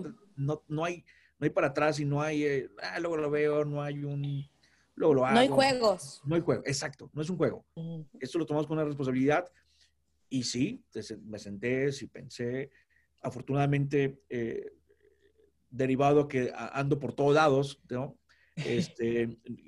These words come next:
Speaker 2: tenemos la oportunidad que nos invitan a muchos eventos o, o fiestas o lo que sea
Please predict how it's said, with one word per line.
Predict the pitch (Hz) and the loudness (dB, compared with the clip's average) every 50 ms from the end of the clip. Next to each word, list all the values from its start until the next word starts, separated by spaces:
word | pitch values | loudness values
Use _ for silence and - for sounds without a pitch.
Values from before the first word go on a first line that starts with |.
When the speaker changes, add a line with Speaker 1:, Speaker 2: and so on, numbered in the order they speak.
| - _ - | -20 _ -10
Speaker 2:
tenemos | - 135 127 135 143 | -6 -2 0 2 2
la | 143 | 2
oportunidad | 139 127 120 131 131 131 | 0 0 -2 -2 -2 0
que | 135 143 | -2 -4
nos | 127 113 | -4 -4
invitan | 120 113 113 143 147 143 139 131 127 127 135 139 _ _ _ _ _ _ _ | -4 -4 -2 -4 -4 0 -2 -2 -2 -2 -6 -10 _ _ _ _ _ _ _
a | - - 117 | -12 -8 -6
muchos | 113 123 123 123 143 127 | -4 -4 -4 -4 -4 -2
eventos | 123 117 123 139 143 143 135 139 120 120 123 123 120 120 - - - | 0 0 0 0 0 0 -2 -2 -2 -2 0 -2 -2 -4 -8 -18 -16
o, | - 113 110 - 113 113 | -14 -12 -10 -6 -4 -4
o | 110 110 - - 110 | -4 -4 -6 -8 -10
fiestas | 104 - 117 127 139 143 147 139 135 120 | -12 -10 -8 -6 -6 -6 -6 -6 -8 -6
o | 117 | -6
lo | 113 107 | -6 -6
que | 113 120 | -6 -2
sea | 135 151 131 131 151 | 0 2 2 2 -2